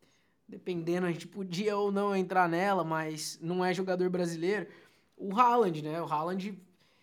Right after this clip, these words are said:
individualmente, gol atrás de gol, é, desde que chegou no City, mas já existe uma discussa-, discussão na Inglaterra em relação a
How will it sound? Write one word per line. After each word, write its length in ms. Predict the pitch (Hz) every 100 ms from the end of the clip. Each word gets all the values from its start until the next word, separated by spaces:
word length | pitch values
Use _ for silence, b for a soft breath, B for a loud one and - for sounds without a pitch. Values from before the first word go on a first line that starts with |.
| b b -
individualmente, 920 | 214 202 196 196 196 185 175 165 160 143 151 156 165
gol 340 | 160 196 226
atrás 360 | 220 214 202 190
de 80 | 185
gol, 560 | 156 160 185 269 277 - -
é, 460 | 147 147 143 131 127
desde 360 | 143 156 156 -
que 60 |
chegou 300 | - 156 151
no 100 | 151
City, 460 | 147 156 170 185 233 b b b
mas 300 | 208 214 220
já 260 | 196 208 226
existe 440 | 277 202 214 220
uma 160 | 240 226
discussa-, 460 | - 220 190 185 -
discussão 420 | 151 - 185 185 170
na 80 |
Inglaterra 720 | 170 180 180 175 160 170 196 - B B B -
em 100 | 185
relação 580 | 196 196 196 214 208 202
a 280 | 175 143